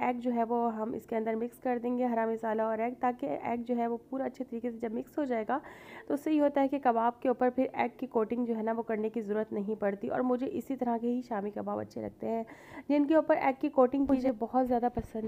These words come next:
नहीं है, लेकिन खा लेती हूँ जी। तो अब हम जो है ना इन सारे मसाले को अच्छे तरीके से मिक्स कर लिया। अब हम इसकी टिक्कियाँ बना लेंगे। <coughs> देखिए जी, हमने टिक्कियाँ बना ली हैं और अब हम इनको जो है ना फ्रीज़ कर देंगे। जब फ्रीज़ हो जाएंगे इनको जो है हम रिमूव करके किसी जो है ना एयर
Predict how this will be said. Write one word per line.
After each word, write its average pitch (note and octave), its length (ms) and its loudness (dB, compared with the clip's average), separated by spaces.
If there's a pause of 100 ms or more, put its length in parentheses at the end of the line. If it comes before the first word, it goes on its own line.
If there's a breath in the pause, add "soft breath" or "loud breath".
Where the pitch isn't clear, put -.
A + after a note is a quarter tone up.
नहीं G#3 320 -2
है, A3 340 -2
लेकिन A#3+ 200 -2
खा G#3 240 -4
लेती G3+ 300 -4
हूँ G#3+ 120 0
जी। C#4 200 -4
तो C#4 140 0
अब A#3+ 180 0
हम C4 180 2
जो C4 100 0
है B3 100 0
ना A#3 120 0
इन B3+ 220 -2 (140)
सारे A3+ 300 2
मसाले B3 400 0
को A3+ 100 -2
अच्छे - 140 -8
तरीके A#3 180 -2
से A3+ 120 -4
मिक्स A#3+ 220 -4
कर B3+ 180 -2
लिया। B3 200 0
अब A#3+ 80 0
हम A#3 120 0
इसकी A3+ 200 -4
टिक्कियाँ B3+ 360 -6
बना B3 200 0
लेंगे। A3+ 360 0 (600 loud breath)
<coughs> D5 240 8
देखिए A#3 420 2
जी, B3+ 120 -6
हमने A#3 280 2
टिक्कियाँ B3+ 320 0
बना A#3+ 240 2
ली B3+ 120 -2
हैं B3+ 220 2
और - 140 0
अब A3 140 0
हम A#3 120 0
इनको A#3 220 -2
जो A#3 100 -2
है A3 60 -2
ना A3+ 100 -2
फ्रीज़ A#3+ 280 -4
कर B3+ 120 -4
देंगे। A#3+ 280 -2
जब A3+ 220 -4
फ्रीज़ C#4 260 -2
हो C#4+ 60 0
जाएंगे B3+ 340 -2
इनको A#3 380 -2
जो A3+ 120 -2
है G#3 240 -2
हम G#3 160 -6
रिमूव A3 380 -2
करके B3+ 360 0 (600 loud breath)
किसी C#4 300 -2
जो B3+ 120 0
है A#3 100 2
ना A#3 80 4
एयर - 240 4